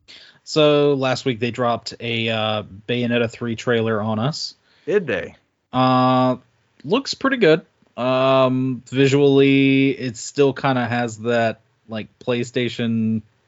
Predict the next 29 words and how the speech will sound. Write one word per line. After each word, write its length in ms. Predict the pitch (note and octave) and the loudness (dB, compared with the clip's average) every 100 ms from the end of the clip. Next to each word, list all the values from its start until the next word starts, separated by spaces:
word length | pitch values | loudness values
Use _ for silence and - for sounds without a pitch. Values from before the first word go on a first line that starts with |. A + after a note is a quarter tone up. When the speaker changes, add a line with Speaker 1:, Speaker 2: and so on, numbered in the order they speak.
| _ | _
Speaker 1:
three, 720 | B2 A#2+ A#2+ A#2+ A#2 A#2 A#2 | -4 -2 0 0 0 0 -2
three 380 | - A#2+ B2 | -4 -4 -2
sixty 480 | A2+ B2 A#2+ - A#2+ | -2 -4 -4 -4 -6
aesthetic 600 | - - - A#2+ B2 - | -6 -6 -2 0 -2 -4
to 180 | - C3 | -2 4
it, 180 | B2+ - _ _ _ _ | 4 2 _ _ _ _
to 80 | - | -4
Speaker 2:
Right. 80 | A2 | -2
Speaker 1:
me. 280 | A2+ A#2+ B2 _ _ _ _ - - - _ _ | -2 -2 -6 _ _ _ _ -20 -20 -20 _ _
But 300 | G#2 B2 B2 | -2 0 0
it 100 | B2 | -2
still 220 | - G#3 F3+ | 0 2 4
looks 200 | C#3+ - | 2 0
like 140 | C3 | -6
it's 120 | A#2 | -6
gonna 160 | C3 A#2+ | -8 -6
be 160 | A#2 | -6
an 300 | G#2+ G#2 G2+ _ _ G2 | -6 -10 -20 _ _ -6
awesome 360 | A#2 A2 A2+ | -4 -4 -6
game. 340 | G#2 G2 G2 G2+ _ _ - - - _ _ _ - | -6 -8 -10 -18 _ _ -20 -20 -20 _ _ _ -10
And 140 | B2 | -6
then 100 | B2+ B2 | -4 -4
right 360 | A#2+ C3+ D3+ | 0 2 4
at 120 | C#3+ | 2
the 160 | B2+ B2 - | -2 -12 -6
end 260 | C#3 D#3 | -2 0
of 140 | D3+ C#3 | 0 -2
the 80 | C#3 | -4
trailer, 600 | - C#3 C3 A2+ A2+ | -2 0 0 -2 -6